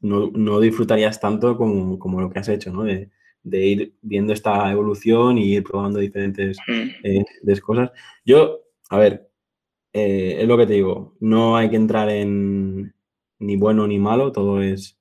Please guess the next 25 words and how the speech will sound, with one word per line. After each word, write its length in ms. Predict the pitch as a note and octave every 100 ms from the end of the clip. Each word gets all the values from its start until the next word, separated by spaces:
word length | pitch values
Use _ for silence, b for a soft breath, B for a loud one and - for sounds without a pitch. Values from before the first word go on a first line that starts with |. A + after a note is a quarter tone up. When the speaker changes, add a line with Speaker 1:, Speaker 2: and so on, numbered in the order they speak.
| _ _ _ _ _ -
Speaker 1:
eh, 320 | G#2 F#2+ G2
todo 200 | G2 G2
depende 340 | G2 G2 G2 F#2+
de 120 | F#2+ B _
lo 160 | A2+ G2
que 100 | G2
decías 280 | G2 G2+
antes, 260 | G#2 G#2+ A2+
de, 260 | G2 F#2+ F#2+
del 180 | G2
equilibrio 560 | F#2+ F#2 F#2+ A2 A2 G2+
y 40 | F#2+
de, 200 | F#2+ F#2 _ _ _ _
y 100 | G2+
desde 220 | G2 F#2+
el 80 | F#2+
punto 240 | F#2+ G#2+ G#2
de 80 |
vista 280 | G2 G2 G2
en, 400 | F#2+ G2 G2 G2 -
en, 260 | F#2+ F#2+ G3
en 140 | G3
que 80 | G2
se 140 | -
mire. 360 | G3 G#3 A#2+